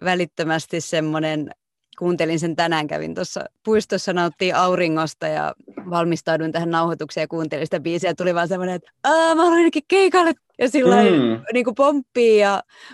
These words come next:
Speaker 1: ole sillä iloinen ja siitä mietin just tän biisin kohdalla, että, että nyt kun tää sanotus on tällainen, niin just tavallaan, että jos se sal-,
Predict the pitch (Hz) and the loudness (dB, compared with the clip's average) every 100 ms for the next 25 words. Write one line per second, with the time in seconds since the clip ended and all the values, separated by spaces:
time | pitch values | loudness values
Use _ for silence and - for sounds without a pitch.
0 | _ - 214 220 - 226 208 202 240 269 | _ 2 4 4 2 0 0 0 0 2
1 | 254 226 202 196 - - 190 170 220 208 | 2 2 0 -2 -8 -2 0 2 2 4
2 | 190 190 180 170 170 185 170 - _ _ | 2 2 0 -4 -4 -4 -6 -8 _ _
3 | 156 208 208 190 180 170 170 160 160 160 | -4 2 2 2 0 0 0 2 2 0
4 | - - - 156 _ _ _ _ _ - | -4 -14 -10 -10 _ _ _ _ _ -8
5 | 175 - 180 170 190 196 175 160 - 185 | -8 -6 -6 -2 -2 -2 -4 -8 -6 -4
6 | 185 170 156 151 143 151 160 160 _ _ | -2 -2 -2 -4 -8 -8 -10 -12 _ _
7 | _ 165 165 165 160 156 - _ - 190 | _ -8 -6 -4 -4 -8 -12 _ -4 -4
8 | 170 196 185 175 170 165 180 165 175 190 | -2 0 2 2 0 -2 -6 -6 -6 -4
9 | 185 | -4